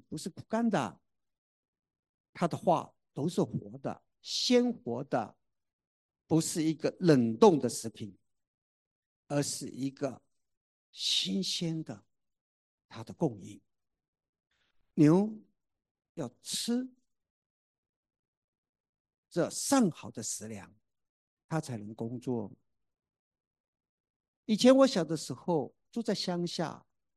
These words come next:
有时也会看到牛，牛在田里工作，它的嘴巴好像一直在嚼东西，一面做一面嚼，一面做一面嚼，一面做一面嚼。有的时候有东西吃，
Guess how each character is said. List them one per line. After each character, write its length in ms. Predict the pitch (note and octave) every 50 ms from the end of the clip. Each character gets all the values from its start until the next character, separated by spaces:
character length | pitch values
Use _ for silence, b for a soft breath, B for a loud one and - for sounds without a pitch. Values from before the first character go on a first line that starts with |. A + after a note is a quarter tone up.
| _ _ _ _
有 140 | - F#3 E3
时 160 | D3+ - -
也 100 | F#3+ C#3+
会 160 | B2 - C#3 B2+
看 220 | - D#3 D3+ D3
到 140 | C3+ B2+ A#2
牛， 380 | A2 G#2+ F#2+ F2+ F#2 G#2 B2+ D3+ _ _ _ _ _ _ _ _ _ _ _ _ _ _
牛 160 | - D3+ D3
在 120 | C#3+ E3+ D3+
田 240 | - - C3 C3 C3+
里 80 | B2+
工 280 | A2 - B2 B2 B2+ B2
作， 360 | B2 C3+ B2 G#2+ G2 G2+ - _ _ _ _ _ _ _ _ _ _ _ _ _ _ _
它 100 | - C4+
的 100 | C4+ C#4
嘴 200 | C4 - E3 D#3
巴 160 | D3+ - G3
好 120 | F3+ - C3
像 180 | C#3+ - D3 -
一 80 | - G#3
直 160 | - - C3
在 200 | - - D3 C3+ - _
嚼 280 | - - - - - A2 -
东 180 | C3+ B2+ B2
西， 460 | B2 - - - - A2+ A#2+ B2 B2+ B2+ _ _ _ _ _ _ _ _ _ _ _ _ _ _ _ -
一 140 | G#3 A#3
面 200 | B3+ C#4 C4+ B3+
做 240 | B3 - B3+ A#3 F3
一 120 | D#3 F3 F3+
面 200 | G#3 G#3 D#3+ -
嚼， 300 | - C3 F2+ G2 - -
一 100 | - A3
面 160 | A3+ B3 A3+
做 220 | G#3+ - B3 A3+ F#3+
一 120 | G3+ G#3
面 180 | A3 G#3 E3 -
嚼， 220 | - A2 G2+ -
一 80 | B3 A3+
面 160 | A#3 A3+ G#3+
做 160 | - A3+ -
一 80 | A#2+ A3+
面 140 | A#3+ G#3+
嚼。 320 | D#3 - A#2 G2+ G2 G2+ - _ _ _ _ _ _ _ _ _ _ _ _ _ _ _ _ _ _ _ _
有 120 | - C4+ C#4+
的 100 | D4+ C#4
时 160 | - - A#3+
候 460 | A3 - C#4 C4+ A#3 F3+ A#2+ - - _ _ _
有 120 | - E3+ D#3
东 160 | D#3 G3+ F#3
西 140 | F3+ G3 F#3
吃， 480 | - - - - - D3+ D3+ D#3+ F3